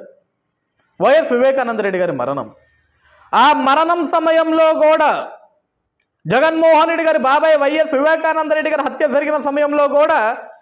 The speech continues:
జగన్ని కాపాడటానికి ఫస్ట్ ప్రయత్నించింది, ఫస్ట్ అడుగు బయటకు వేసిన వ్యక్తి ఎవరయ్యా అంటే విజయసాయి రెడ్డి గారు. ఆయనకి గుండెపోటు వచ్చి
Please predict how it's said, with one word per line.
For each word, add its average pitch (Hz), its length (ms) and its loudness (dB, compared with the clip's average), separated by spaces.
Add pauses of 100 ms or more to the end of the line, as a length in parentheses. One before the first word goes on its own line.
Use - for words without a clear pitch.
(120)
జగన్ని 330 500 0
కాపాడటానికి 320 880 0
ఫస్ట్ 294 580 -4
ప్రయత్నించింది, 302 720 -2
ఫస్ట్ 285 300 -4
అడుగు 294 200 0
బయటకు 302 400 0
వేసిన 320 320 -2
వ్యక్తి 294 280 -2
ఎవరయ్యా 269 280 0
అంటే 247 220 -2
విజయసాయి 208 580 -4
రెడ్డి 123 200 -14
గారు. 104 200 -20 (3000)
ఆయనకి 262 320 2
గుండెపోటు 285 580 0
వచ్చి 269 180 -4